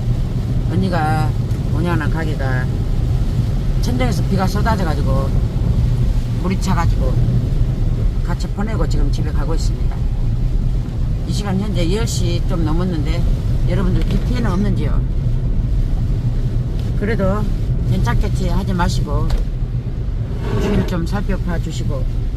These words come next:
비가 어디서 새는지 아파트는 물론 안 새겠지만 주택집은 비가 셉니다. 물난사 잘 하시고 오늘 또 행복한 하루,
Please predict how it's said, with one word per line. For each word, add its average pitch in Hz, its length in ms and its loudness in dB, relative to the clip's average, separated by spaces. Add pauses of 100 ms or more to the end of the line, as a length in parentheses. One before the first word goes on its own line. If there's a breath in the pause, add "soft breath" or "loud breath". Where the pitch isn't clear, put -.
(1300)
비가 - 320 4
어디서 - 340 0
새는지 185 600 0 (800)
아파트는 180 560 0
물론 180 200 0
안 - 120 2
새겠지만 165 560 0
주택집은 175 540 -2
비가 - 180 0
셉니다. 117 440 0 (1200)
물난사 - 360 0 (440)
잘 - 320 -4
하시고 170 420 -2 (600)
오늘 - 240 0
또 147 240 0 (3250)
행복한 - 540 -2
하루, - 300 2